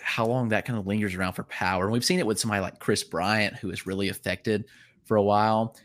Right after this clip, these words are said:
And, you know, I think that, that Chavers has at least average power in the profile. I think he's a plus runner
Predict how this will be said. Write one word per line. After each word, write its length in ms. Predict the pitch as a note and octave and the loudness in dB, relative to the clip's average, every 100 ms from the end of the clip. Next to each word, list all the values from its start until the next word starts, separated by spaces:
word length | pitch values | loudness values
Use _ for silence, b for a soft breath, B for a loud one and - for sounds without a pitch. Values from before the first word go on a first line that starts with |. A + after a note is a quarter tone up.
| b b _ | b b _
And, 200 | G#2 G2+ | 0 2
you 60 | G#2 | 2
know, 60 | |
I 40 | G#2+ | 2
think 240 | C3+ C3 | 2 2
that, 260 | G#2+ G2 - | 2 0 -2
that 160 | A#2+ - | -6 -2
Chavers 380 | A#2+ G#2+ G2+ G2+ | 0 2 2 0
has 140 | F#2+ | -2
at 100 | D#2 | 0
least 240 | G2 G#2 | 0 0
average 320 | - G3 E2 - | 0 -2 -4 -4
power 300 | G2+ F#2 G2 | 0 4 2
in 60 | |
the 60 | F2+ | 0
profile. 480 | - F#2 - F#2 G2+ | -2 -2 2 2 2
I 60 | |
think 100 | G#2 | 0
he's 140 | G2+ G2 | -2 -4
a 40 | |
plus 360 | - G2+ F#2+ - | -4 -2 -2 0
runner 480 | F#2 F#2 F#2+ F2+ | -2 0 0 0